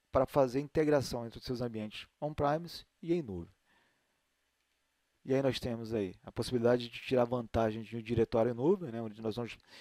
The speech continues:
garantir o, a atribuição de acesso ao grupo, a, a aplicativos,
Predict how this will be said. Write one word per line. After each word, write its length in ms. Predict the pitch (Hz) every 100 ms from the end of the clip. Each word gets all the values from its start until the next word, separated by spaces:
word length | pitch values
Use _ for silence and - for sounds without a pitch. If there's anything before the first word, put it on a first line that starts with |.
| - _ _
garantir 520 | 113 120 117 - 120 104 _ - _ _
o, 320 | 143 110 104 -
a 60 | 110
atribuição 500 | - 117 120 113 120
de 100 | 117
acesso 420 | 110 123 117 -
ao 60 | 104
grupo, 460 | 117 156 - 110 104 - -
a, 380 | - _ 131
a 120 | 110 104
aplicativos, 920 | - - 113 - 123 147 160 139